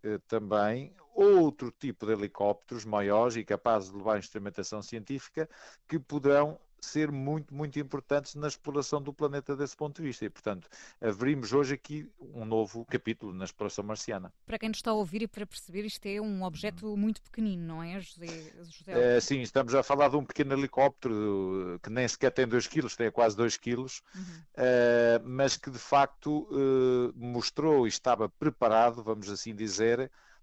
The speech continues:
Speaker 1: para conseguir voar um pouco em Marte. É difícil voar em Marte porque a atmosfera de Marte é pouco densa. E nós, quando temos uma aeronave equipada com hélices, como neste caso,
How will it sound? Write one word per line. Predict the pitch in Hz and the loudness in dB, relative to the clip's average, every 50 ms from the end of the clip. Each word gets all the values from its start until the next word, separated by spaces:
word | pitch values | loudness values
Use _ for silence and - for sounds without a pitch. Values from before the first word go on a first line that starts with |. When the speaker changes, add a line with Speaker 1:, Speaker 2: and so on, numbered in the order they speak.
| _ _ _ | _ _ _
Speaker 1:
para | - 127 123 127 127 127 135 135 - - _ | 2 4 6 6 6 6 4 4 2 -2 _
conseguir | - 135 131 127 - - 123 131 139 | -4 -4 -4 -4 -6 -6 -4 -2 -2
voar | 131 120 107 110 120 135 135 131 123 | -2 -4 -4 -2 2 4 4 4 4
um | 127 123 | 2 -2
pouco | 117 - 127 123 - - 135 | -4 -6 -8 -6 -6 -8 -8
em | |
Marte. | 127 117 104 98 87 - _ - 113 | -4 -2 -2 -2 -2 -4 _ -4 -2
É | 123 | -2
difícil | 123 147 139 - - 151 131 - 143 131 | -2 -2 -4 -6 -6 -6 -4 -2 -2 -4
voar | 113 110 127 123 120 | -2 0 0 2 2
em | 117 | 0
Marte | 110 113 120 120 - _ _ | -2 -2 -4 -4 -4 _ _
porque | - 120 - 127 | -14 -8 -4 -2
a | 117 | -2
atmosfera | 104 - - 117 101 - - 113 107 98 | -2 -4 -8 -12 -10 -6 -4 -4 -4 -4
de | 85 | -4
Marte | 98 104 107 101 - _ - - 110 110 - | -2 -4 -4 -4 -4 _ -12 -10 -10 -8 -8
é | - 123 | -8 -8
pouco | - - 113 - - 104 | -4 -4 -4 -4 -4 -4
densa. | 110 110 98 87 - - 85 78 - _ _ _ - - - - _ - | -4 -2 -2 -4 -6 -8 -10 -12 -14 _ _ _ -20 -20 -20 -20 _ -10
E | - 104 104 | -8 -8 -4
nós, | 110 120 123 - - | -2 -2 -2 -2 -2
quando | - 127 123 110 101 | 0 0 0 0 -2
temos | - 123 120 110 101 92 | -2 -4 -2 -2 -4 -6
uma | 110 104 104 107 | -6 -4 -2 0
aeronave | 104 95 98 95 95 107 113 120 120 107 90 95 92 92 95 | 0 2 0 0 2 2 2 2 2 0 -2 -6 -10 -10 -10
equipada | 85 - 101 - - 101 98 95 92 | -10 -10 -10 -6 -4 -4 -4 -4 -6
com | - - 95 101 | -8 -8 -6 -4
hélices, | 104 98 92 - - | -4 -4 -4 -8 -12
como | - - 92 95 | -14 -14 -14 -12
neste | 95 101 92 - - | -10 -10 -12 -12 -8
caso, | - 110 107 110 113 107 110 127 123 | -4 -2 0 0 0 -2 -4 -10 -14